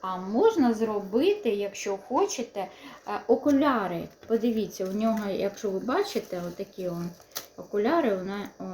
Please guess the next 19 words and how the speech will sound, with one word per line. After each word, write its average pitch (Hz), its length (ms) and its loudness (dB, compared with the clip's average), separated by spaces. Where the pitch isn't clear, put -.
блистять. 196 640 -4
Бачите, 190 600 -4
у - 20 -4
нього 214 260 -4
незвичайні 226 840 2
окуляри. 180 460 -6
Це 214 220 -8
не 233 120 0
просто 226 420 0
намальовані, 196 800 0
ні. 208 280 0
Це 233 340 4
я, 220 220 4
для 208 200 -2
чого 285 360 4
нам 214 200 -2
потрібен 220 480 -6
отакий 208 580 0
кульочок. 190 540 0